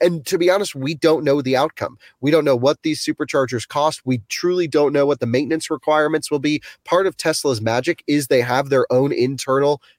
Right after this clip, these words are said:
Tesla supercharging service team. Will they get access to those with this deal? Will they have to pay for access with this deal? There's still a lot of unknowns. And, uh, but, but the good news is the hardware is solid and well sorted.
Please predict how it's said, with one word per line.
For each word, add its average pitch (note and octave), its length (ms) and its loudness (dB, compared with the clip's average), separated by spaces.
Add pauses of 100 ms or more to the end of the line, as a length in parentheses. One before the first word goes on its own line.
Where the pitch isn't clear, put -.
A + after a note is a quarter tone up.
Tesla C3+ 340 -2
supercharging A#2+ 720 -2
service A#2+ 460 -2
team. G3 280 -4 (280)
Will B2+ 120 2
they C3+ 140 2
get B2+ 220 2
access A#2 440 0
to - 120 -4
those A#2 340 2
with A2+ 160 -2
this E3 180 2
deal? F3 280 2
Will C3 100 4
they A2 120 4
have G2 160 -2
to - 100 -4
pay D3+ 340 0
for E3+ 180 2
access D#3+ 460 0
with E3 160 -2
this E3 240 -2
deal? E3 300 2 (220)
There's C3 160 0
still F#3+ 200 2
a - 20 4
lot C3 220 2
of C3+ 100 0 (140)
unknowns. B2 800 0 (260)
And, B2+ 440 2
uh, B2 100 2
but, D#3 300 0
but E3 140 2
the C#3+ 60 -6
good G3 200 2
news F3+ 180 2
is D#3+ 140 2
the C#3+ 100 6
hardware D3+ 600 2
is B2 200 0
solid C3+ 560 2
and A#2 220 0
well A2+ 180 0
sorted. G#2 600 -2